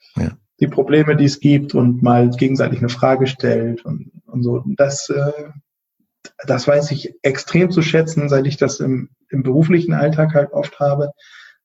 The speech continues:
Speaker 2: Ähm, fand ich vorher auch schon immer toll, habe ich aber so nicht in der, nicht in dem Maßstab erlebt.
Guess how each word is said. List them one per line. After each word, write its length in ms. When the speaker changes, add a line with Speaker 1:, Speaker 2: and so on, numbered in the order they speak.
Speaker 2:
Ähm, 800
fand 240
ich 80
vorher 300
auch 100
schon 180
immer 200
toll, 340
habe 140
ich 120
aber 200
so 180
nicht 280
in 200
der, 320
nicht 180
in 120
dem 200
Maßstab 460
erlebt. 460